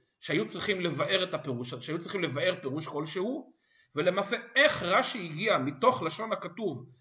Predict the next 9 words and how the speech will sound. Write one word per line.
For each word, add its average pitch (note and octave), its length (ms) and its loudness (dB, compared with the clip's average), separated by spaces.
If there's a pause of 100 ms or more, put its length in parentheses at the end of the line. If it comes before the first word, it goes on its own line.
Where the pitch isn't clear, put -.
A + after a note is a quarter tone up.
(240)
"וראית D#3+ 360 2
את A#3+ 120 -4
אחוריי", A#3+ 400 4
שאכן B3+ 400 0
המשמעות C4+ 580 -2
היא B3+ 140 -6 (360)
לקשר C4 360 4
של G#3+ 180 -10
תפילין. C#3 420 -6